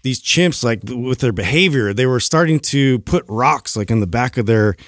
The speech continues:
head and, like, on their back, and they carry it with them. And then they're just, they even would, like, end up sleeping with these rocks or sticks. And, like, the, these were all, like, the, the baby chimps. So these are the baby chimps that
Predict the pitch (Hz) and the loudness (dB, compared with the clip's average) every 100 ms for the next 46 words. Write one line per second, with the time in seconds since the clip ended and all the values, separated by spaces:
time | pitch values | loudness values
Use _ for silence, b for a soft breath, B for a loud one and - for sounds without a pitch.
0 | B B - 123 131 151 131 107 101 - | B B -6 0 2 2 0 -2 -2 -2
1 | 127 110 98 104 127 135 - 107 101 - | -2 -2 -2 -2 0 0 -2 -2 -4 -2
2 | 135 131 98 113 143 139 135 127 123 101 | 2 2 0 0 0 2 2 4 2 0
3 | 110 113 113 113 120 - - B B B | 0 2 2 0 0 -2 -6 B B B
4 | - 170 170 147 135 123 120 113 110 - | 0 2 2 2 0 0 0 0 -2 -4
5 | 139 135 101 - 120 143 156 147 127 - | -2 -2 -2 -4 -2 -4 0 2 2 -2
6 | 104 92 120 135 135 - 113 98 - 156 | -8 -4 -2 0 0 -2 -6 -6 -4 0
7 | 156 151 - 131 117 107 101 - 110 117 | 2 0 -2 -2 0 0 -2 -6 -6 -8
8 | 113 127 143 170 185 196 190 160 143 127 | -8 -6 -4 -2 0 2 2 0 -2 -4
9 | 110 101 135 127 107 - 76 64 - 110 | -2 2 2 2 0 -2 -4 -6 -4 0
10 | 104 123 110 104 131 143 131 143 127 - | 0 0 -2 0 0 0 0 0 0 0
11 | 113 107 | -2 -4